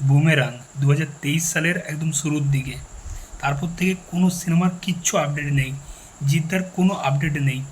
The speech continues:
হ্যাঁ, এই বছর একটা সিরিজ এসেছিল খাকি দ্য বেঙ্গল চ্যাপ্টার, কিন্তু কোনো সিনেমার আপডেট কিচ্ছু নেই। কিন্তু এই হচ্ছে রিয়েল ফ্যান ক্লাব, এই হচ্ছে সত্যিকারের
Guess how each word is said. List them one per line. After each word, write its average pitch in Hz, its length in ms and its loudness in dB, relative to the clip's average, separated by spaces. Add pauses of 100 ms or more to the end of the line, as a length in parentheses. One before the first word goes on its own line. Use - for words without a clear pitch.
(360)
হ্যাঁ, 160 160 2
এই 170 120 4
বছর 175 260 0
একটা 175 140 -4 (100)
সিরিজ 175 260 2 (120)
এসেছিল 151 280 -4 (300)
খাকি 147 340 0
দ্য 165 140 0
বেঙ্গল 147 320 -2
চ্যাপ্টার, 143 300 -2 (560)
কিন্তু 175 180 0 (140)
কোনো 185 140 2 (120)
সিনেমার 185 320 4 (200)
আপডেট 170 240 0 (100)
কিচ্ছু - 260 -4 (100)
নেই। 123 120 -2 (840)
কিন্তু 196 240 0 (240)
এই 185 160 6
হচ্ছে 185 260 -2 (100)
রিয়েল 170 300 4
ফ্যান 135 220 -2
ক্লাব, 127 200 -6 (260)
এই 170 140 6
হচ্ছে 185 220 0 (120)
সত্যিকারের 175 500 -4